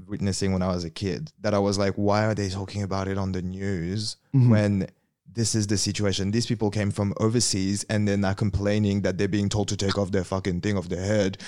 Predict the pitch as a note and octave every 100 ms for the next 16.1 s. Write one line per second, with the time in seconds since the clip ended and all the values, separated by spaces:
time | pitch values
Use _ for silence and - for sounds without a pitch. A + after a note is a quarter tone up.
0 | - - A2+ G#2 - G2+ G2 G#2 G2 A2
1 | - A2+ G2+ A2 A2 F#2+ - G2 G2+ G2
2 | G2 G2 F#2 F#2 F#2+ F#2+ G2+ F2+ F#2+ F#2+
3 | F#2 F#2+ - - G2+ F#2+ D3 C#3 B2+ A2+
4 | G2+ G2+ G2 G2 - - E2+ G2 - G2+
5 | F2+ - F#2+ F#2+ F#2+ F#2+ F#2+ F#2+ D#2+ -
6 | - _ - G2 F#2+ F#2 F#2 F#2+ G2 F#2+
7 | G2+ F#2+ - F#2+ F#2 F#2 F#2 F2+ F2+ E2
8 | E2 - - G#2+ G#2+ F2 F#2+ G#2 F2+ C2
9 | - - - B2 D#3 A2 E3+ F3+ D#3+ -
10 | D3 - - B2+ A#2 A2+ B2 B2 A2+ A2+
11 | G#2+ G#2 - G#2 - A#2 A2 G#2+ - G#2
12 | G2+ A#2+ A#2 A#2+ A2 G#2 G#2 A2 A2+ G#2+
13 | G2+ G#2 G2+ - G2+ G#2 G#2+ G#2+ G2+ G#2
14 | G#2 G2+ G2 G2+ - G#2 A2+ A#2 A2 G#2+
15 | G2+ G#2 G2+ G2 G2 - B2+ A#2 A2 C#3